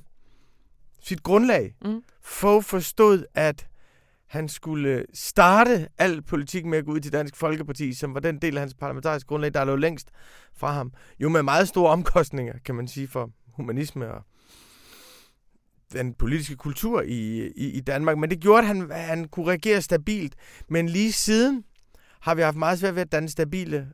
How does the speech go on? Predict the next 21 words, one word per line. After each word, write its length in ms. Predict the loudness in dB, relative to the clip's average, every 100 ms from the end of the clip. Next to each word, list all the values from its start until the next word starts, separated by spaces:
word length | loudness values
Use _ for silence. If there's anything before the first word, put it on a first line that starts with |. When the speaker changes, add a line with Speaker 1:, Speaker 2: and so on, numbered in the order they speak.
| _
Speaker 1:
regeringer 640 | -6 -2 0 0 -2 -4 -4
i, 360 | -6 -6 -6 -8
i 140 | -8
Danmark, 440 | -4 -2 0 0 0
og 80 |
man 120 | -2 -6
kan 60 | -8
sige, 240 | -8 -8 -10 -20 -20 _ _ _ _ _ _ _ -6
Løkke-regeringen 1000 | 4 4 6 4 4 4 4 4 2 0
og 120 | 2
Nø, 240 | 4 2 2 -6 -16 _ _
både 260 | 0 0 2
Venstre 360 | 0 0 -4
alene 480 | -4 -2 0 2 2
og 120 | 0
bagefter 380 | 0 0 -2 -4
med 260 | -4 -2 -2
L 60 |
A 140 | 0 -2
og 80 |
K, 80 | -2